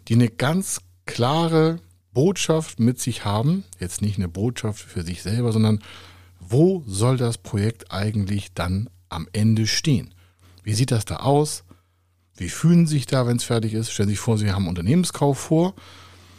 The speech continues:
Und, äh, die Anfrage, die wir haben von erfolgreichen Projekten, die wir dann nachher später umgesetzt haben,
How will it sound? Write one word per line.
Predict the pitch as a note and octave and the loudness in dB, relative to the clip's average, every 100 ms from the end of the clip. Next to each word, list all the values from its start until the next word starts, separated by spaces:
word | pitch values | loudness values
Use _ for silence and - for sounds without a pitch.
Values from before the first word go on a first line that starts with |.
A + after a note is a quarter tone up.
| - - | -20 0
Und, | C3+ C3 B2+ | 2 2 0
äh, | A#2+ A#2 A2 - _ | 0 0 -4 -10 _
die | - G2+ G2 - | -6 -4 -4 -2
Anfrage, | E3 F#3+ - A3 G3 A#2 F#3 E3 | -2 -2 0 0 2 0 -2 -4
die | G#2+ F#2 | -4 -4
wir | F2+ | -2
haben | B2+ A2 C3 E3+ _ _ _ _ _ _ _ _ | 0 0 0 -2 _ _ _ _ _ _ _ _
von | - G2+ | -10 -8
erfolgreichen | F2 F2 D#3 G#3 - G2+ F2+ G2+ B2+ - _ _ | -6 -2 0 0 -2 -6 -4 -4 -4 -8 _ _
Projekten, | G#2 C#3+ - | -4 -2 -4
die | F#2+ | -2
wir | |
dann | F#2 | -2
nachher | F2 F2+ | -4 -6
später | - F#2 | -6 -2
umgesetzt | D#3 C#3 F2+ - | -2 -2 -4 -6
haben, | E2 E2+ | -6 -4